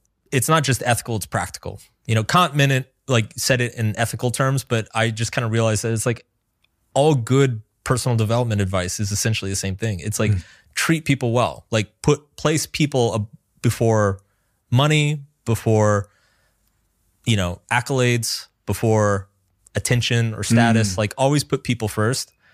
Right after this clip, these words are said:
Speaker 1: and, uh, and everything else kinda takes care of itself.
Speaker 2: And that's the long-term game, right? That's
Speaker 1: Yeah.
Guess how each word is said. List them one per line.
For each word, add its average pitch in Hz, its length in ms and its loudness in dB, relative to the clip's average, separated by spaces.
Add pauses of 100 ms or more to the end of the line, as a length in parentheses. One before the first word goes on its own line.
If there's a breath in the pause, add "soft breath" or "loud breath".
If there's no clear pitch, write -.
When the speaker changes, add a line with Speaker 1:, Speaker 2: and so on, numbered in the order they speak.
(1000 soft breath)
Speaker 1:
and, 110 320 4
uh, 104 440 2 (640)
and 113 120 2
everything 107 300 2
else 101 260 -2
kinda 92 420 -4
takes 101 200 -4
care 98 160 -2
of 87 100 -4
itself. - 420 -8 (460 loud breath)
Speaker 2:
And 110 140 4
that's 117 160 -4
the 117 80 -2
long-term 98 460 2
game, 87 260 -2
right? 90 240 -4 (260)
That's 101 160 -2
Speaker 1:
Yeah. - 60 -4